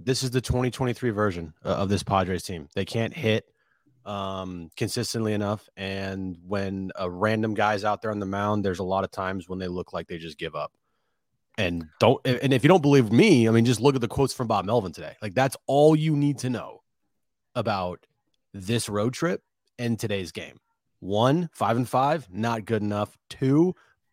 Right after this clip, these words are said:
putting out that performance today versus a no-name pitcher with a six plus career E R A,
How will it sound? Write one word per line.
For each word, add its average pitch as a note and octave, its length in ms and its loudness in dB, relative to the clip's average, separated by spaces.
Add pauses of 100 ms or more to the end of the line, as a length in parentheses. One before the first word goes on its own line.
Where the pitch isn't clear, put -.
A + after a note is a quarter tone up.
putting C#3+ 160 6
out F#2 240 -2
that A#2 240 0
performance C3 640 2
today D3+ 460 2
versus A2 340 0
a A2+ 60 -2
no-name G#2+ 460 0
pitcher B2+ 360 -4
with A#2+ 200 -4
a F2+ 60 -4
six - 480 -6
plus - 440 -4
career G#2+ 400 -4
E G2+ 80 -8
R G2 180 -4
A, A2 240 -4